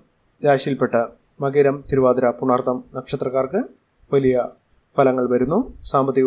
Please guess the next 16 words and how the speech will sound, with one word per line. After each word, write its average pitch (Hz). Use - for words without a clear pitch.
ഉയർച്ചയുണ്ടാകുന്നു. 127
അതിശയകരമായ 127
നേട്ടങ്ങളുണ്ടാകുന്നു. 123
പണലഭ്യത 135
വളരെയധികം 123
ഉണ്ടാകും. 127
ആരോഗ്യപരമായ 131
കാര്യങ്ങൾ 120
ശ്രദ്ധിക്കണം. 127
പക്വതയോടുകൂടിയുള്ള 135
പെരുമാറ്റം 120
അവരുടെ 117
വലിയ 131
നേട്ടങ്ങൾ 117
എത്തിക്കുന്ന 127
സമയമാണ്. 123